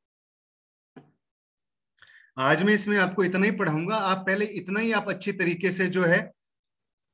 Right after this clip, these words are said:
हाँ, अब तो आ रही है, कोई बात नहीं, वो बीच बीच में मौसम की वजह से problem आ सकती है, ठीक है।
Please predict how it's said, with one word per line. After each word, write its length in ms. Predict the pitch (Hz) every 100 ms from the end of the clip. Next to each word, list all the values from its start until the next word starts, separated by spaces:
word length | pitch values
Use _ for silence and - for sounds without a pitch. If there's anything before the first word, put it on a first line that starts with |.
| _ _ _ _ _ _ _ -
हाँ, 160 | 160
अब 160 | 180 185
तो 80 | 202
आ 160 | 170 160
रही 120 | 170
है, 100 | 190
कोई 180 | 190 175
बात 180 | 170 170
नहीं, 100 | 196
वो 60 |
बीच 240 | 151 165 170
बीच 180 | 185 190
में 60 |
मौसम 320 | 185 160 170 190
की 100 | 190
वजह 140 | 175
से 100 | 170
problem 380 | 165 151 143 156
आ 60 | 139
सकती 340 | 131 135 -
है, 120 | 196 233 - _ _ _ -
ठीक 180 | 143
है। 100 | 226